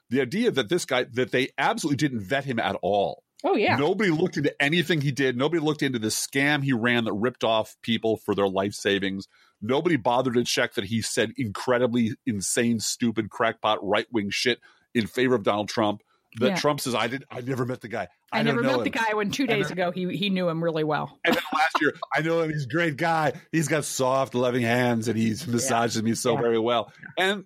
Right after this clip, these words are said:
Speaker 1: then everyone just like, "Well, okay, Donald Trump lied again. That's what, let's,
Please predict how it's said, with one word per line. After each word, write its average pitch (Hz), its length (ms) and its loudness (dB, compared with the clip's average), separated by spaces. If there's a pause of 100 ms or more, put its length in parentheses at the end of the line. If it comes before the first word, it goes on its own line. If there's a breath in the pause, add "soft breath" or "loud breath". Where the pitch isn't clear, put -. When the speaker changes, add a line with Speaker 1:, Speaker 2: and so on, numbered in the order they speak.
(120)
Speaker 1:
then 220 140 0
everyone 226 320 0
just 226 160 -2
like, 240 160 0
"Well, 262 280 2
okay, 196 200 0
Donald 190 240 0
Trump 190 160 -2
lied 120 200 2
again. 98 260 -2
That's 123 280 -2
what, 120 280 -8
let's, 123 340 -6